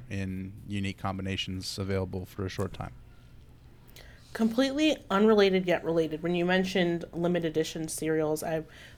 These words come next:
Speaker 2: thought about, uh, a Netflix documentary I saw this weekend, and it's about the Pez,
Speaker 1: Oh, yeah,
Speaker 2: uh,
Speaker 1: Pez Hunter.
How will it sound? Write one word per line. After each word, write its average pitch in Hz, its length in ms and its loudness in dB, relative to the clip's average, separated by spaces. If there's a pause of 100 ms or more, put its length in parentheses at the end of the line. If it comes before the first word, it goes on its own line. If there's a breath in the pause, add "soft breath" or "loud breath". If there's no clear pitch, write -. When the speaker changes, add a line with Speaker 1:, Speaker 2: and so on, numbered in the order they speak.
Speaker 2:
thought 170 160 6
about, 175 380 8
uh, 160 300 2 (180)
a 165 200 0
Netflix 190 540 4
documentary 196 640 6
I 160 80 0
saw 165 240 2
this 165 200 -4
weekend, 165 640 0 (400 loud breath)
and 196 100 4
it's 196 140 2
about 185 380 8
the 180 80 6
Pez, 226 840 6 (220)
Speaker 1:
Oh, 151 80 12
yeah, 156 500 12
Speaker 2:
uh, - 20 10
Speaker 1:
Pez 143 120 8
Hunter. 107 240 2